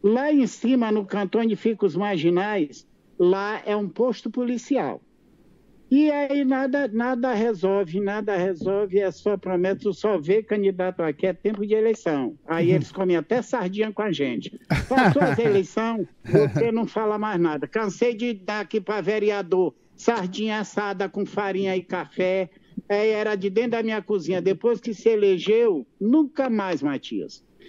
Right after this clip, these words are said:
Speaker 1: Então, essa é a coisa que eu quero te falar. Então, eu só tenho que agradecer a você, o M M Resolve,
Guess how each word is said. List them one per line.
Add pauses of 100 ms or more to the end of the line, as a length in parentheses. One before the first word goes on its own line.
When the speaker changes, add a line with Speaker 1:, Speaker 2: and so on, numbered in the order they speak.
(200)
Speaker 1:
Então,
essa
é
a
coisa
que
eu
quero
te
falar.
Então,
eu
só
tenho
que
agradecer
a
você,
o
M
M
Resolve,